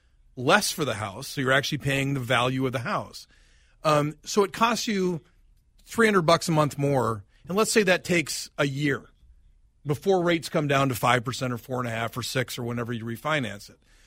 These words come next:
So that costs you five thousand dollars over a year,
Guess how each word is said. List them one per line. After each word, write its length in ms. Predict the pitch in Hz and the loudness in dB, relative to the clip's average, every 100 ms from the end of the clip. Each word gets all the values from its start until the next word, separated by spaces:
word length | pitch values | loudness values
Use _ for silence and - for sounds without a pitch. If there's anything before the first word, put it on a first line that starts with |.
| _ - _ | _ -20 _
So 160 | - | 2
that 160 | 208 233 | 4 4
costs 280 | - 214 - | 2 2 2
you 80 | 175 | -4
five 420 | - 156 170 175 | 0 2 2 2
thousand 380 | 185 170 156 151 | 0 0 0 -2
dollars 560 | 131 98 98 _ _ _ _ _ 151 | -2 -4 -10 _ _ _ _ _ 0
over 280 | 139 151 | 0 0
a 60 | 165 | -2
year, 460 | 160 135 110 107 | -2 -4 -6 -10